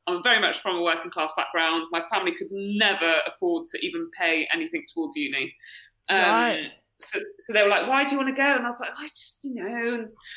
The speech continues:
Speaker 1: bit of fun." <laughs> And then, and then I got in, and then my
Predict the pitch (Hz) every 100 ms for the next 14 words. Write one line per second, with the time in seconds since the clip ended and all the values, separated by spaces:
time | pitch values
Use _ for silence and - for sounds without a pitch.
0 | - - _ _ _ 208 147 202 196 208
1 | 214 277 294 - - - - - 381 -
2 | 740 740 - - 254 359 330 359 - -
3 | _ - _ - 277 330 349 - 294 277
4 | 320 220 262 294 320